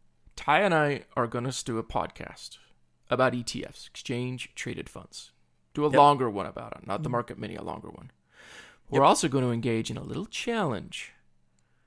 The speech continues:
Speaker 1: a little game.
Speaker 2: Like it.
Speaker 1: Almost like a fantasy football draft.
Speaker 2: Yep.
Speaker 1: We're each gonna draft an E T F, maybe a team of E T Fs, and see who performs better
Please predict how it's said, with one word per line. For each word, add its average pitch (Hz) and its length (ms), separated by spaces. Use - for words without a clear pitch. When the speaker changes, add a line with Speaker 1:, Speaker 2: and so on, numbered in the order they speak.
Speaker 1:
a 120 60
little 147 180
game. 151 580
Speaker 2:
Like 107 300
it. - 160
Speaker 1:
Almost 175 320
like 185 140
a 147 60
fantasy 165 440
football 127 460
draft. 120 720
Speaker 2:
Yep. 127 280
Speaker 1:
We're 131 180
each 127 160
gonna 160 160
draft 127 800
an 135 60
E 123 120
T 131 240
F, - 460
maybe 123 220
a 135 60
team 156 580
of 95 140
E 95 100
T 120 200
Fs, - 360
and 117 120
see - 240
who 127 200
performs 120 520
better - 440